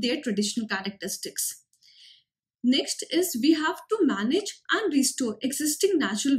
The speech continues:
woodlands. These areas are source of natural woodlands, so we have to manage and,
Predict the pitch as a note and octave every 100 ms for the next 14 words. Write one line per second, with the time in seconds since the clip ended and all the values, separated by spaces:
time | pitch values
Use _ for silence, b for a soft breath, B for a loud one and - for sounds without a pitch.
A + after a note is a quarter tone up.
0 | G#3 A3+ A3 F4+ - - b b G#3+ C#4+
1 | D4 D#4+ E4 F4 G4 F#4+ - A#3+ B3 -
2 | B3 C#4+ - - - C4 G#3+ - D#4+ C4+
3 | C4 C#4+ D#4+ B4+ - F#4 G4+ C4+ A3+ G#3+
4 | - C4+ A#3 G#3 G3+ F#4 - - D4+